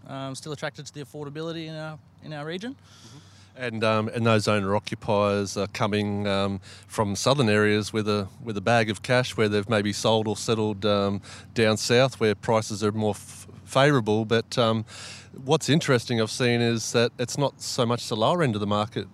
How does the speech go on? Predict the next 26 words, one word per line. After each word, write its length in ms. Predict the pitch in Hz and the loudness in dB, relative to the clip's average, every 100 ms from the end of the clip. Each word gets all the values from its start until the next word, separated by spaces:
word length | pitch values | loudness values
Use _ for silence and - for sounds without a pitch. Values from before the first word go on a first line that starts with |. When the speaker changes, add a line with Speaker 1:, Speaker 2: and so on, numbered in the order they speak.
| - | -8
Speaker 2:
which 280 | 117 - | -8 -4
we'd 160 | 120 113 | -4 -4
traditionally 420 | - 117 - 101 | -2 -4 -4 -6
see. 240 | 92 101 98 - - - | -6 -6 -8 -16 -20 -10
Speaker 1:
No, 220 | 120 156 | -2 0
that's 220 | 160 156 | 0 -2
right. 200 | 147 156 | 0 2
We're 120 | 147 131 | 2 -2
seeing 240 | - 147 | -4 -4
a 40 | |
lot 140 | 143 143 | -2 -2
of, 140 | 131 | -2
uh, 240 | 135 131 127 | -2 -2 -4
a 20 | |
lot 200 | 135 151 | -4 -6
of 40 | |
interest, 440 | 143 139 147 131 - | -6 -6 -6 -8 -8
um, 360 | 131 131 127 123 - - | -6 -4 -6 -8 -16 -12
people 520 | 151 143 147 139 135 120 | -10 -6 -4 -4 -6 -8
maybe 340 | - 147 143 | -8 -6 -6
selling 300 | 127 143 135 | -8 -6 -6
their 100 | 135 | -8
property 320 | 120 139 139 | -8 -10 -10
down 220 | 131 131 123 | -10 -8 -6
south 460 | - 151 170 - | -4 -2 -2 -4
and 200 | 139 135 | -10 -10